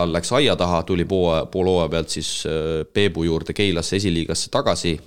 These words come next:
Sel hooajal siis kakskümmend viis minutit, äh, neliteist koma kaheksa punkti, mis on Radunitsi Vitolsi järel Keila paremuselt kolmas näitaja, kolm koma kaheksa lauda, üks koma üheksa söötu,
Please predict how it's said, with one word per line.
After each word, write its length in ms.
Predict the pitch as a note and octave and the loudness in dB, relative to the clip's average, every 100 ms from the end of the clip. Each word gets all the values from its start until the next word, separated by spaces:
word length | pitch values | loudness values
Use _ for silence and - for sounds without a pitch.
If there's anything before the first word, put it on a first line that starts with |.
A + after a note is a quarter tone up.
| - | -6
Sel 240 | F#2+ F2 | 0 2
hooajal 320 | F2+ E2+ D#2+ | 4 2 2
siis 80 | E2 - | -2 -2
kakskümmend 400 | G2+ - D#2+ F2 | -2 -2 -4 -2
viis 160 | F#2 G#2 | 0 0
minutit, 480 | A2+ E2 E2 - - | 0 0 -4 -4 -2
äh, 160 | D#2+ D#2+ | 0 2
neliteist 640 | G2 A2+ F2+ G2 G2 - | 2 2 2 2 0 -2
koma 240 | E2 D#2 G2+ | -4 -2 0
kaheksa 320 | G#2 E2+ E2+ | 0 -2 -2
punkti, 400 | A2+ C#3+ - D2+ | -2 -2 -4 -4
mis 160 | D#2 | -4
on 140 | E2+ E2 | -2 -2
Radunitsi 400 | E2 F#2+ E2+ - | 0 0 -2 -2
Vitolsi 480 | F2+ F#2 E2+ - D#2+ | -4 -2 -2 0 0
järel 320 | E2 E2 C#2+ - - - - _ - | 2 2 -2 -8 -18 -18 -20 _ 0
Keila 320 | G2+ E2+ D2 | 2 2 2
paremuselt 720 | G2 F2 D#2 E2 D2+ - D#2 | 2 2 0 -2 -4 -4 -2
kolmas 320 | G#2+ A2+ E2 | 2 2 0
näitaja, 480 | G#2 C3 - D#2+ D#2 | -2 -4 -2 0 0
kolm 240 | - F#2+ | 2 0
koma 240 | E2 D#2+ D#2 | 0 -4 -2
kaheksa 400 | F#2 F2 - F#2 | 0 0 0 2
lauda, 240 | G2+ E2+ | 2 0
üks 160 | F2 - | -4 -2
koma 300 | - D#2 D#2 _ - - - - | -2 0 -2 _ -20 -20 -14 -2
üheksa 480 | F#2+ F2+ - - D2 | 0 0 -2 -4 2
söötu, 460 | G2+ - - B1+ | 2 0 -8 -10